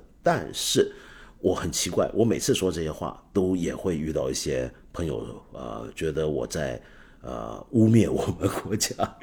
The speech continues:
<laughs> 因为我们过去几年，回看过去几年，我们看很多媒体，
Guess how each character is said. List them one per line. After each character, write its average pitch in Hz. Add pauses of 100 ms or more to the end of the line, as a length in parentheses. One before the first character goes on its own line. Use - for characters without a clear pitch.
<laughs> -
因 123
为 110 (180)
我 90
们 92
过 -
去 -
几 69
年， 71
回 85
看 85
过 80
去 73
几 60
年， 62
我 67
们 67
看 80
很 67
多 85
媒 67
体， -